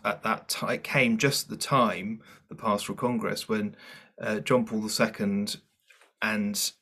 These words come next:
the Vatican was, was trying to retrench in some ways, uh, or, or redefine what Vatican two was all about in,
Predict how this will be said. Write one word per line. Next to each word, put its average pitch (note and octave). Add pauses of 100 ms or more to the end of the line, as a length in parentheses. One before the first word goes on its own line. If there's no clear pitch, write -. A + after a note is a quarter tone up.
(140)
the G#2
Vatican A2
was, G#2+
was G#2+
trying G#2+
to G#2 (1000)
retrench A2+ (240)
in A2+
some G2+
ways, F#2+ (160)
uh, G2+
or, G#2
or G#2 (500)
redefine A2 (260)
what G#2
Vatican G#2
two G2
was G2
all G2
about G2+
in, -